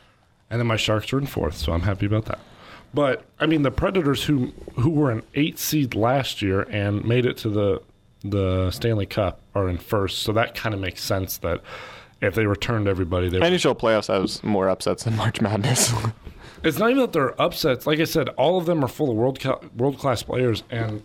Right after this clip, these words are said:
Speaker 1: there's a, and I, I'm probably gonna go way too long on this, but there was, I think I may have brought this up too. There was an amateur hockey league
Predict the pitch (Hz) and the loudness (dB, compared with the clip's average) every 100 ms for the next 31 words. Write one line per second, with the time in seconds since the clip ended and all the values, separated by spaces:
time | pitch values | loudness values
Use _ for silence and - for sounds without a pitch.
0 | _ - - - 131 160 147 135 113 104 | _ -20 -20 -4 0 2 2 2 4 2
1 | - - 113 107 - 117 110 113 127 113 | -2 -8 -2 -2 -2 -2 0 2 2 2
2 | 98 98 98 - 98 95 87 - - 131 | 0 0 0 -2 -2 -2 -2 -2 0 2
3 | 156 147 - 120 147 147 131 113 110 98 | 2 2 0 -2 0 2 2 2 -2 -2
4 | 98 87 - 90 123 127 107 101 - 139 | -6 -6 -6 -2 2 2 0 -2 0 0
5 | 156 - 120 101 113 - 107 92 90 | 0 0 0 2 0 0 0 2 0